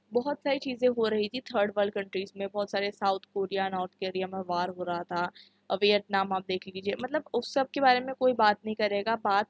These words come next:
सिर्फ किसके बारे में होगी, सिर्फ और सिर्फ cold war के बारे में बात होगी, बल्कि cold war जो है वो तो cold ही था, उसमें तो of course सी बात है कोई भी तरीके का, अ, you know, नुकसान नहीं हुआ, थोड़ा बहुत हुआ था but इतना ज़्यादा जो है नुकसान नहीं हुआ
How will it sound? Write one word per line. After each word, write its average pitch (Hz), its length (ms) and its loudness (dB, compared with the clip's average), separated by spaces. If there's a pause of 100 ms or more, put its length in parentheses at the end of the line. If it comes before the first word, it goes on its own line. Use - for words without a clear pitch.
सिर्फ 240 180 -2
किसके 240 260 -8
बारे 220 240 0
में 220 60 -10
होगी, 214 340 -4
सिर्फ 247 280 -6
और 220 100 2
सिर्फ 240 260 -4
cold 202 240 2
war 202 140 4
के 220 100 -6
बारे 214 180 0
में 214 100 -6
बात 202 260 2
होगी, 208 260 -4 (320)
बल्कि 233 220 2
cold 233 340 2
war 254 240 6
जो 254 120 0
है 254 180 4
वो 269 140 -2
तो 277 120 -6
cold 254 340 0
ही 254 60 -2
था, 196 240 -2
उसमें 220 240 -12
तो 233 60 -2
of 226 60 -6 (120)
course 214 220 -2
सी 240 60 -4
बात 202 240 4
है 214 60 -4
कोई 196 160 -2
भी 202 80 -2
तरीके 202 340 -4
का, 214 260 0 (380)
अ, 190 260 0
you 196 180 -4
know, 285 240 -6
नुकसान 220 440 2
नहीं 214 220 0
हुआ, 208 180 2
थोड़ा 214 260 2
बहुत 233 280 2
हुआ 208 160 6
था 240 200 0
but 233 160 0 (120)
इतना 233 220 -2
ज़्यादा 220 240 0
जो 214 120 -2
है 220 140 -2
नुकसान 202 420 -6
नहीं 202 240 -6
हुआ 190 280 -2